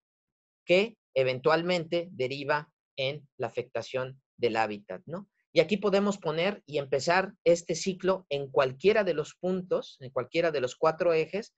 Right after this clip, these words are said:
y va a pasar exactamente lo mismo. Y esto es que se vuelve algo súper complejo,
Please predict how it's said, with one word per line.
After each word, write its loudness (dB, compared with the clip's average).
y -6
va 6
a 2
pasar 0
exactamente -4
lo 2
mismo. -2
Y 4
esto 6
es 2
que 2
se 2
vuelve 2
algo 2
súper 0
complejo, -2